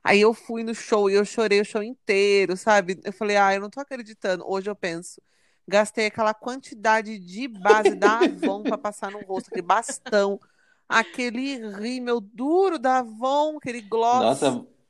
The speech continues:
Speaker 1: mate. Gastei toda a minha maquiagem pra
Speaker 2: Você
Speaker 1: isso,
Speaker 2: falou
Speaker 1: ficar
Speaker 2: do Nando
Speaker 1: chorando.
Speaker 2: Reis, eu nem lembrava do, que eu já tinha ido num show dele na U M C. Você foi nesse show, Deca? Que acabou a luz.
Speaker 1: Fui,
Speaker 2: Que acabou
Speaker 1: menino,
Speaker 2: a luz,
Speaker 1: fui com
Speaker 2: não
Speaker 1: meu
Speaker 2: foi?
Speaker 1: ex.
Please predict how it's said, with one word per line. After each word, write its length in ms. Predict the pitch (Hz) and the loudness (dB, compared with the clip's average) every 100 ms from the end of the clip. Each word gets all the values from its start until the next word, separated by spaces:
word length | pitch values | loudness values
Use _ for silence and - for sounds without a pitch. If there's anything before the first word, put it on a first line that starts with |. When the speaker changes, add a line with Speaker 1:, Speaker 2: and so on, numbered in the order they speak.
| _ _ _ _ _ | _ _ _ _ _
Speaker 1:
mate. 580 | 196 214 233 269 - | -6 -2 -2 -4 -8
Gastei 340 | 214 233 247 254 | -2 -2 -2 -6
toda 180 | 294 339 | -4 -4
a 40 | |
minha 200 | 302 269 | -2 -4
maquiagem 960 | 254 254 - 262 240 254 269 220 220 214 | -2 -2 -2 0 0 0 -4 -10 -12 -14
pra 260 | - 233 220 | -8 -6 -2
Speaker 2:
Você 240 | 240 262 | -2 -2
Speaker 1:
isso, 80 | 240 | -4
Speaker 2:
falou 180 | 233 226 | 0 0
Speaker 1:
ficar 140 | 226 | 0
Speaker 2:
do 60 | 220 | -2
Nando 100 | 220 | -2
Speaker 1:
chorando. 200 | 233 247 | -2 -2
Speaker 2:
Reis, 220 | 220 120 | -2 0
eu 80 | 233 | -2
nem 140 | 147 | 0
lembrava 600 | 311 392 262 110 101 104 95 | 2 4 6 4 4 -2 -6
do, 640 | 101 101 98 95 98 117 _ _ _ _ _ | -6 -4 -4 -8 -12 -16 _ _ _ _ _
que 100 | - | -6
eu 60 | 95 | -2
já 120 | 98 | -2
tinha 240 | 98 107 98 | -2 -4 -4
ido 140 | 101 | -4
num 180 | 101 107 | -4 -4
show 280 | - 110 104 | 2 4 6
dele 200 | 104 104 | 4 4
na 140 | 107 | 2
U 80 | 107 | 2
M 240 | 104 120 | 2 -2
C. 260 | 135 - 101 | -2 0 0
Você 160 | 101 | -2
foi 200 | 120 156 | 0 2
nesse 240 | 110 101 110 | 2 -2 -4
show, 260 | - 117 | 0 0
Deca? 320 | 104 98 - - _ _ _ _ _ _ _ _ _ | 0 -6 -10 -20 _ _ _ _ _ _ _ _ _
Que 80 | - | 2
acabou 380 | 113 120 117 117 | 4 4 4 4
a 40 | |
luz. 280 | 117 113 - | 4 0 2
Speaker 1:
Fui, 240 | 294 311 | 4 6
Speaker 2:
Que 80 | 349 | 4
acabou 20 | |
Speaker 1:
menino, 120 | 339 - | 2 0
Speaker 2:
a 40 | |
luz, 80 | 247 | 0
Speaker 1:
fui 120 | 208 | -2
com 40 | |
Speaker 2:
não 60 | 233 | 0
Speaker 1:
meu 140 | 240 285 | 2 4
Speaker 2:
foi? 100 | 311 | 4
Speaker 1:
ex. 400 | 294 349 - | 2 -2 -8